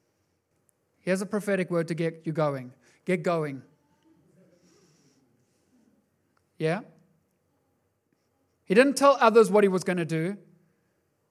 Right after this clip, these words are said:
He got on with it. Get on with it. He didn't give room for the enemy and the dis-, those people who were trying to discourage him. He didn't give them room.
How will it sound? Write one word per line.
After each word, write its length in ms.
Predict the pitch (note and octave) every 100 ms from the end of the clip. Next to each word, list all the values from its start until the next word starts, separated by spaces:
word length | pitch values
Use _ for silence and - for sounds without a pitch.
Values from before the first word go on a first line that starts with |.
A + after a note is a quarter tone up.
| _ -
He 100 | E3+
got 160 | A3
on 220 | A#3 C#4
with 160 | A3 D#3
it. 180 | C#3+ - _ _ _ _ _ _ _ _ _ _ _
Get 160 | G#3 C4
on 220 | D4 E4
with 160 | C4
it. 260 | E3+ - - _ _ _ _ _ _ _ _ _ _ _ _ _ _ _ _ _ _ _ _
He 140 | G3+
didn't 240 | A3 D4 C#4+
give 240 | C#4 G#3
room 420 | A3 B3+ D4+ C#4
for 160 | G3+ A#3
the 180 | G#3+ A3+
enemy 540 | C4 C#4+ C4+ A#3 G#3 A3 -
and 180 | A3 G#3+
the 60 |
dis-, 300 | G3+ G#3 - -
those 340 | A#3+ A3+ C4+
people 320 | B3+ C#4 C#4 A#3
who 80 |
were 80 | A3
trying 200 | A3 A#3+
to 40 | G#3
discourage 540 | G3+ - A#3+ C4+ G#3
him. 80 | G#3
He 60 |
didn't 180 | A#3 C#4
give 160 | A3+ G#3+
them 200 | A#3 G3
room. 520 | A3+ D#4+ F3 D3